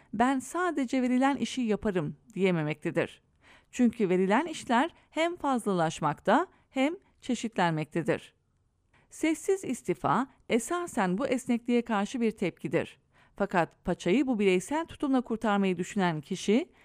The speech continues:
kısa bir süre sonra sessizliğini evinde sürdürmek zorunda kalacaktır. İş yerinde yaşanan hiçbir sorun, üstelik bu bir de çalışma rejiminde yerleşik halde dönüşmüşse, bireysel tutum ve tepkiyle çözülmedi.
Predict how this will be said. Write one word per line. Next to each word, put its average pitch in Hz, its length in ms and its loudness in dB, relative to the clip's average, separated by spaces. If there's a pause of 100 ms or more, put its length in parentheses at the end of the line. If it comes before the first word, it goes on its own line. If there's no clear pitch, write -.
(160)
kısa 285 320 -2
bir 214 140 4
süre 165 280 -4
sonra 156 520 2 (260)
sessizliğini 170 840 0
evinde 190 400 2
sürdürmek 196 520 0
zorunda 175 320 0
kalacaktır. 147 840 -4 (960)
İş - 240 -4
yerinde 330 240 0
yaşanan 285 440 0
hiçbir 294 440 -2
sorun, 190 440 0 (220)
üstelik 311 460 -2
bu 262 140 0
bir 285 220 2
de 226 220 4
çalışma 254 460 0
rejiminde 165 480 0
yerleşik 220 560 0
halde 220 260 -2
dönüşmüşse, 165 720 -2 (220)
bireysel 208 580 2
tutum 240 340 -2
ve 254 100 2
tepkiyle 208 500 -2
çözülmedi. 151 720 -2